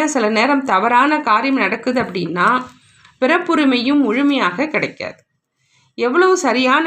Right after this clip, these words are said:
எண்ணம் உருவாக்குவதில் மற்றும் காரியம் செய்வதில் குறை இருக்குமோ, அந்த அளவே பிறப்புரிமையை பெறுவதிலும் குறை இருக்கும்.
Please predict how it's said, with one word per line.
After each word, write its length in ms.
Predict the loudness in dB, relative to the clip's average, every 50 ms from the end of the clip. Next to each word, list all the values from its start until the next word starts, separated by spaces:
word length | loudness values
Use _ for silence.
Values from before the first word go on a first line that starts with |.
| -2 -4
எண்ணம் 400 | -4 -4 -4 -2 -2 -2 -2 -2
உருவாக்குவதில் 800 | -4 -2 -2 0 0 0 0 -2 -2 -4 -4 -2 -2 -4 -2 0 0 0
மற்றும் 380 | 0 -2 -4 -2 -2 -2 -2 0
காரியம் 560 | 2 2 4 4 4 4 2 0 -4 -4 -4
செய்வதில் 560 | -2 0 0 0 0 0 -2 -2 0 0 0 0 -2 -4 -12 _ _ _ _ _ _ -4
குறை 200 | -2 -2 0 0 -2
இருக்குமோ, 520 | -2 -2 -4 -4 -4 -6 -4 -2 -2 -2 -2 -4 -6 -14 _ _ _ _ _ _ _ _ -2
அந்த 300 | 0 0 0 0 0 0 0
அளவே 300 | 0 -2 -2 -2 -2 -2 -2
பிறப்புரிமையை 680 | -2 -2 -2 -2 -2 -2 -2 0 2 2 2 0 0 -2
பெறுவதிலும் 680 | -2 -2 -2 0 -2 0 0 -2 -2 -2 -2 -2 -2
குறை 240 | -2 -2 0 0 0 0
இருக்கும். 400 | 0 -2 -4 -6 -8 -16 -20 -20